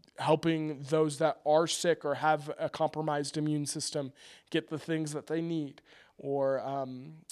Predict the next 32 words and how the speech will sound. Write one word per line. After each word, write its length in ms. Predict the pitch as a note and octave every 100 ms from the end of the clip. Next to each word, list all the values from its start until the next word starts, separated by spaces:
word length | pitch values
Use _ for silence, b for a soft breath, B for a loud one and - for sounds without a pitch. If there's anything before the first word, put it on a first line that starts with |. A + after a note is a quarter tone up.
| -
if 120 | -
it's, 320 | C3+ - - D#3
you 80 |
know, 180 | C#3+ C#3
if 120 | D3
the 100 | -
schools 480 | C#3+ - F3+ E3+ D3
do 320 | C#3+ F#3 F#3
shut 300 | E3+ F3+ D3+
down, 260 | D3+ C#3+ B2
how 160 | A#2 C#3+
can 160 | D#3
we 60 | D#3
pro-, 200 | - D#3+
help 220 | D3 -
provide 340 | - E3 D#3
childcare? 640 | D3+ E3 D#3+ D3 - C#3 B2+
Those 300 | D#3+ F#3+ -
things, 400 | F3 E3 D3 - B B B B
we're 140 | D#3
looking 440 | D#3 E3 F3+ G3 F#3
for 180 | - D#3
answers 500 | D3+ D#3+ F3+ D#3+ -
to 80 |
those 300 | E3+ E3+ - - _ -
questions. 540 | F3+ E3+ - G#3+ G3+
We 120 | C#3+
don't 300 | D3 D#3+ D3+ -
have 320 | D3 D#3+ E3
those 240 | F#3 E3+
right 160 | F3+ E3
now, 300 | E3+ F#3